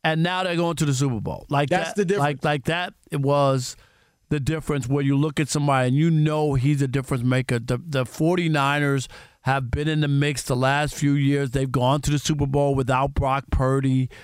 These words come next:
Speaker 1: Did they expect to be in the Super Bowl? Do you know what I mean? Like,
Speaker 2: Yeah.
Speaker 1: it ain't
Speaker 2: The
Speaker 1: like,
Speaker 2: two
Speaker 1: "Oh, my
Speaker 2: years that
Speaker 1: God."
Speaker 2: Jimmy Garoppolo was healthy, Rob, and it's, I think, five in, in San Francisco, they went to the N F C title game.
Speaker 1: Right.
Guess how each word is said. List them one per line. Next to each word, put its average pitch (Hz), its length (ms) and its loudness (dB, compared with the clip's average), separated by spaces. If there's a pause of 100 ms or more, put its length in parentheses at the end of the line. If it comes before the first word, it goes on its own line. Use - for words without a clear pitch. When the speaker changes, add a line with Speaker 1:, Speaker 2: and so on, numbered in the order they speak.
(340)
Speaker 1:
Did 143 200 0
they 165 220 0
expect 151 440 -4
to 160 80 -2
be 151 180 0
in 151 100 0
the 147 80 0
Super 147 360 0
Bowl? 139 400 2
Do 139 80 0
you 170 100 4
know 180 120 0
what 185 160 -2
I 180 40 -2
mean? 180 320 2
Like, 147 320 0
Speaker 2:
Yeah. 165 380 0
Speaker 1:
it 185 160 0
ain't 185 260 -2
Speaker 2:
The 160 60 -2
Speaker 1:
like, 156 160 0
Speaker 2:
two 285 160 0
Speaker 1:
"Oh, 240 140 0
my 240 160 0
Speaker 2:
years 214 60 -2
that - 20 -2
Speaker 1:
God." 214 420 0
Speaker 2:
Jimmy 226 320 0
Garoppolo 170 1160 0 (760)
was 151 220 0
healthy, 156 560 -2
Rob, 127 420 -2
and 139 100 -2
it's, 143 200 -6
I 139 100 -4
think, 156 220 -4
five 170 600 0
in, 180 360 -4
in 170 160 -4
San 180 220 -2
Francisco, 180 520 -2 (360)
they 202 100 2
went 233 180 0
to 254 60 2
the 262 80 4
N 262 80 4
F 247 100 0
C 269 160 -2
title 349 320 2
game. 131 260 -4
Speaker 1:
Right. 160 320 0